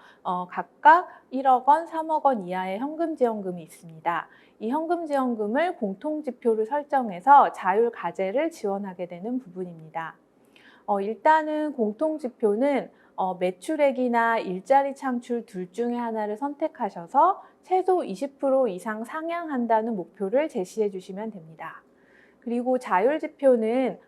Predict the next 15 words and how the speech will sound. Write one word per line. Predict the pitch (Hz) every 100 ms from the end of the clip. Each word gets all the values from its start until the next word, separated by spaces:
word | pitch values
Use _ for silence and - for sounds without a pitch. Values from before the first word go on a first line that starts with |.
| -
어, | 190 190
각각 | - - 254 254
기업에서 | - 214 214 208 202 185 196
자유롭게 | 202 196 180 190 190
선택을 | 208 311 381 359 294 294
하시는 | 294 294 269
개념인데요. | 240 170 196 196 165 160 180 285 220 - - - -
어, | 190 190
저희가 | 240 214 254 269 202
매칭해 | 180 - 269 269 247
드리는 | 220 214 226 349 403
고성장 | 381 208 254 247 254 240
멘토와 | 180 180 226 214 214
협의를 | 269 294 302 294 269
하셔서, | 202 190 175 208 294 -